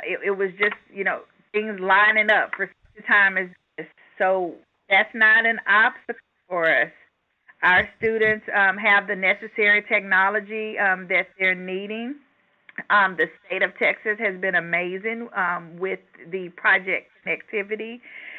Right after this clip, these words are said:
um, opportunity that they, they have offered. And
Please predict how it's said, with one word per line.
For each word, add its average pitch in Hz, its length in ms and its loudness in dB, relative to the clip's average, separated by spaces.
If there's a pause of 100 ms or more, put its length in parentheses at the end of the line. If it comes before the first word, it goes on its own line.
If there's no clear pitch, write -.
(240)
um, 196 380 0
opportunity 214 920 -2
that 190 280 -2
they, 190 400 -4
they 196 240 2
have 208 240 -2
offered. 190 540 2
And 185 140 -6